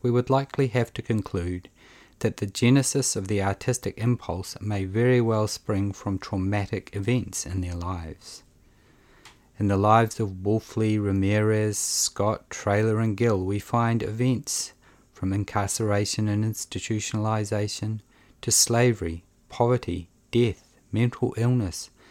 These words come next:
isolation and abandonment, from which emerge both an artistic impulse and the source of much of the creative power within their art.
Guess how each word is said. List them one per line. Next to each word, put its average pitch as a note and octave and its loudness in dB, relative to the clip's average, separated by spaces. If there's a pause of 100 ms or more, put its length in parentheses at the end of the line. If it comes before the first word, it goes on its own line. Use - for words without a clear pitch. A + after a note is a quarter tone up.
(260)
isolation A2+ 0
and G#2 0
abandonment, G2 -2 (500)
from A2+ 0
which A#2 2
emerge G#2+ 0
both G2+ -2
an G2 -6
artistic G2 -4
impulse G#2 -2 (480)
and G#2+ 0
the G#2 2
source B2 2
of - -10
much G2+ -4
of - -12
the G2 -4
creative F#2+ -4
power F2 0
within F2 -8
their E2+ -6
art. E2+ -10